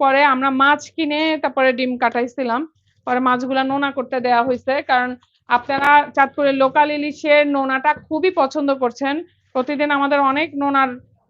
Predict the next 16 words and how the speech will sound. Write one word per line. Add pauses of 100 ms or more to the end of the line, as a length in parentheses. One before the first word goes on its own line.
(100)
অর্ডার (100)
আসতেছে, (340)
তো
সেই
কারণে
নোনাও
কাটানোর
দরকার
পড়ছে (100)
আমাদের,
তো
সেই
কারণে (1120)
ডিম (140)
পাচ্ছি (140)
এখন।